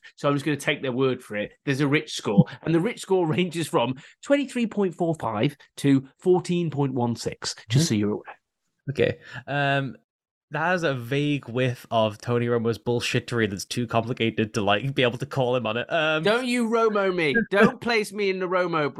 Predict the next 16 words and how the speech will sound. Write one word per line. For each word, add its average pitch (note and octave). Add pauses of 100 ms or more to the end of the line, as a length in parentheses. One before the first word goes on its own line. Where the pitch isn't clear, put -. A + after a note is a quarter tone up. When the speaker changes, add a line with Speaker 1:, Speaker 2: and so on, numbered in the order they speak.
Speaker 2:
This F3+
is -
Speaker 1:
bracket. G#3
Speaker 2:
tough D3
because A#2+ (720)
my C3+
inst-, E3+
I F3+
know C3+ (260)
for -
a A2
fact -
the A#2+ (100)
Dodgers C3+
have G#2+
a E2